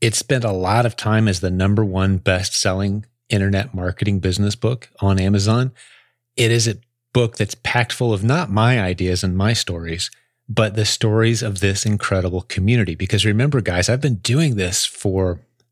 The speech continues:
sixteen plus years full-time, for eighteen plus years, if you count the,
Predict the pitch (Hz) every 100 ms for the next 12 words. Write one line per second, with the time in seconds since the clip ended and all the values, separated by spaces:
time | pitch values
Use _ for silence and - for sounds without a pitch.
0 | _ - - 147 - - 139 123 - 127
1 | 110 120 156 131 - 151 170 - 92 90
2 | 104 - _ _ _ - 107 - 156 -
3 | 127 107 90 101 95 - 98 98 92 -
4 | - _ _ _ _ - 107 101 - 107
5 | 98 95 92 87